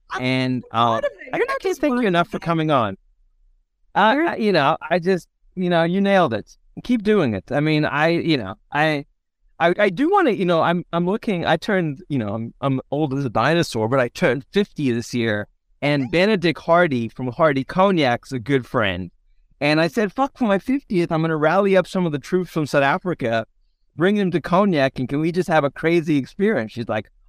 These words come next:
Speaker 2: "A hundred percent you can." So, <laughs> I'd like, but maybe when I do go there, I'm gonna go visit your guy over there. I, I just, I'd like, it's just such a beautiful lifestyle over there.
Speaker 1: Oh my God. Tell
Speaker 2: Like,
Speaker 1: me
Speaker 2: if
Speaker 1: when
Speaker 2: I
Speaker 1: you
Speaker 2: could pick
Speaker 1: go,
Speaker 2: it up
Speaker 1: man.
Speaker 2: and go.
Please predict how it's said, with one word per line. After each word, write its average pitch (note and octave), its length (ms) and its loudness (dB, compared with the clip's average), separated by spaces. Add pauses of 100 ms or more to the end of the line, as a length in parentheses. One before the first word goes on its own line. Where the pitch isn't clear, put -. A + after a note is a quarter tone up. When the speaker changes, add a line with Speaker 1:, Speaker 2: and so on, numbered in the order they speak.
Speaker 2:
"A A2+ 120 -20
hundred D#3 400 0
percent A3 420 -2
you F#3+ 80 -10
can." A2 300 -4 (580)
So, C3+ 320 4 (260)
<laughs> - 540 -4
I'd D#3+ 120 0
like, F#3+ 200 0 (200)
but F3 200 -4
maybe A#3+ 300 0
when A#3+ 160 2
I G#3+ 100 4
do G3+ 220 0
go E3+ 180 2
there, D#3+ 160 0
I'm D#3 100 0
gonna D#3 140 -2
go D#3+ 160 0
visit F3 320 -2
your D#3 80 0
guy E3+ 320 2
over C3+ 140 0
there. B2 340 2
I, D#3+ 80 2
I E3+ 40 0
just, A3 260 -6
I'd D#3+ 120 -4
like, F3 240 -2
it's - 160 -12
just - 160 -14
such C4 200 -4
a G#3 60 0
beautiful C#3+ 420 0
lifestyle G2+ 480 0 (100)
over G2+ 180 -8
there. E2 320 -6
Speaker 1:
Oh D4+ 320 -20
my C4 220 -20
God. C4 300 -14
Tell D4+ 240 0
Speaker 2:
Like, D#3+ 100 -2
Speaker 1:
me E3+ 60 -2
Speaker 2:
if F3 40 -2
Speaker 1:
when G3 60 0
Speaker 2:
I F#3+ 60 4
Speaker 1:
you F#3+ 40 0
Speaker 2:
could A#3 200 -4
pick A3 140 -4
Speaker 1:
go, F4 80 -4
Speaker 2:
it F3+ 80 0
up F3+ 140 2
Speaker 1:
man. D#3 160 -2
Speaker 2:
and B2+ 80 -2
go. C3 440 2